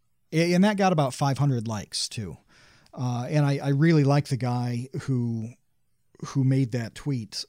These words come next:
Um, and I like his content too. I, I think he had some troubles with his channel getting hacked months ago, so I'm not sure where he's making that stuff now. But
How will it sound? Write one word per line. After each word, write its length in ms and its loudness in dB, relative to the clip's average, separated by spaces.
Um, 580 -6
and 120 0
I 60 2
like 160 -2
his 120 -4
content 560 -6
too. 380 -4
I, 160 -8
I 180 -8
think 200 -4
he 100 -4
had 240 -4
some 320 -6
troubles 500 0
with 140 -2
his 120 -4
channel 300 -2
getting 200 -4
hacked 360 -6
months 300 -2
ago, 340 -8
so 200 -8
I'm 100 -6
not 240 -6
sure 260 -6
where 220 -4
he's 220 -6
making 320 -4
that 160 -8
stuff 340 -4
now. 420 -4
But 300 0